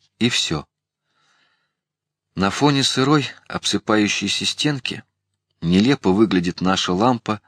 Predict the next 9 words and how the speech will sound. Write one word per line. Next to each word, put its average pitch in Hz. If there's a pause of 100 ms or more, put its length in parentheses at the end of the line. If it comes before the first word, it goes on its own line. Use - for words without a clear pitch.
(120)
с 87
зеленым 95
абажуром. 82 (960)
Мы 92
ее 120
перенесли 117
из -
того 110
блиндажа. 71